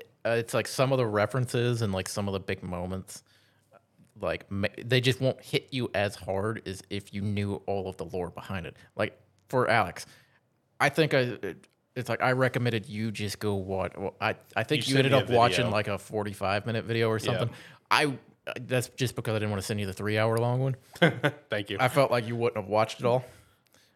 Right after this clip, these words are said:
Speaker 1: Uh, but yeah, you absolutely can pick it up from there. It's
Speaker 2: Yeah.
Speaker 1: the only, the only thing you won't get is, like I said, some of the small kind of the hints back to the,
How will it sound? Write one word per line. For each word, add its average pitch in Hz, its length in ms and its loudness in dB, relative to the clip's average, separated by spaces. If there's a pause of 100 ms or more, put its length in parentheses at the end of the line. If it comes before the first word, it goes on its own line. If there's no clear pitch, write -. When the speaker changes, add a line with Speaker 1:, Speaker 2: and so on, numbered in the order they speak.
(120)
Speaker 1:
Uh, 98 400 0
but 110 120 -4
yeah, 156 120 4
you 120 220 0
absolutely 120 500 0
can 107 260 -2
pick - 220 -8
it - 80 -8
up 82 120 -10
from - 140 -18
there. 73 320 -8
It's 113 160 -2
Speaker 2:
Yeah. 92 140 -2
Speaker 1:
the 135 140 4
only, 139 300 2 (140)
the 123 160 0
only 147 140 2
thing 139 160 2
you 113 100 -2
won't 104 260 -2
get 101 240 -2
is, 98 300 -4 (260)
like 101 160 -2
I 95 40 -6
said, - 220 -10
some - 120 -6
of 107 40 -2
the 104 60 -2
small 101 560 -2 (300)
kind 104 180 -4
of - 200 -10 (1080)
the 117 120 2
hints 151 360 0
back 113 360 0
to 117 80 -6
the, 98 540 -2